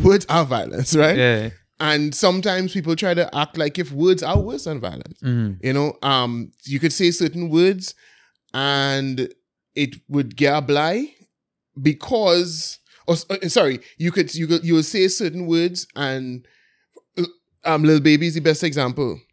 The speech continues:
Speaker 2: Mm.
Speaker 1: Is Lil Baby, Lil Baby or DaBaby? Which one is, which one had the thing in, in one of them festivals?
Speaker 2: Like DaBaby.
Speaker 1: It's DaBaby, right?
Speaker 2: Yeah.
Speaker 1: Right. Um, look at his rec-, look,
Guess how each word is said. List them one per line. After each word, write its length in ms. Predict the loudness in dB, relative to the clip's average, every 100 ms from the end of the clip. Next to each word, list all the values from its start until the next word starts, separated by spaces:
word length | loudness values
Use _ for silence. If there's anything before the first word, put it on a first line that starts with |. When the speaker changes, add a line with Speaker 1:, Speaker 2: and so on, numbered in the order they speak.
| -8
Speaker 2:
Mm. 360 | -2 0 -2 -6 _ _ _ _ _ _ _ _ _ _ -10
Speaker 1:
Is 120 | -6
Lil 100 | -4
Baby, 260 | -4 -4 -6
Lil 160 | -6
Baby 240 | -4 -4 -4
or 60 | -6
DaBaby? 680 | -8 -8 -6 -6 -6 -6 -8
Which 140 | -8
one 120 | -8
is, 240 | -10 -14 _ _ _ _ _
which 180 | -12 -6
one 220 | -4 -4
had 200 | -4 -4
the 280 | -2 -4 -6 -10 -6
thing 200 | -4 -4
in, 220 | -6 -8
in 160 | -8 -6
one 100 | -4
of 60 | -6
them 180 | -8
festivals? 760 | -8 -8 -6 -6 -4 -6 -8 -12
Speaker 2:
Like 260 | -12 -4 4
DaBaby. 580 | 6 6 4 0 -4 -8
Speaker 1:
It's 120 | 0
DaBaby, 480 | 4 4 4 2 0
right? 100 | 2
Speaker 2:
Yeah. 240 | 2 -2 -2
Speaker 1:
Right. 300 | -2 -2 -4 -12 _ _ _
Um, 560 | 2 2 2 0 -6 -10 _ _ _ _ _ _ _ _
look 140 | 0 2
at 120 | 2
his 180 | 2 4
rec-, 220 | 4 2
look, 200 | 0 0